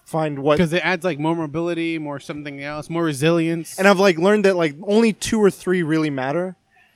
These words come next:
Speaker 1: And so I've, like, "Okay, I'm just gonna find out which ones," and finally just build, because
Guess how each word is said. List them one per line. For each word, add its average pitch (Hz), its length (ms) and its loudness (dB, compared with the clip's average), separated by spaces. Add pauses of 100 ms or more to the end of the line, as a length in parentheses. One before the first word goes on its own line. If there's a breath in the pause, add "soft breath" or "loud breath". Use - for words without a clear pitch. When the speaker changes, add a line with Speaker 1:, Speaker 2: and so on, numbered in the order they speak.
(180 soft breath)
Speaker 1:
And 165 140 -2
so 180 160 2
I've, 165 80 0
like, 156 160 2
"Okay, 170 200 -2
I'm 151 100 0
just 170 240 -2
gonna 185 100 0
find 170 240 -2
out 156 100 0
which 151 160 -2
ones," 185 140 -2
and 156 180 -6
finally 220 680 0 (320 soft breath)
just 139 280 -2
build, 180 400 6
because 190 440 -2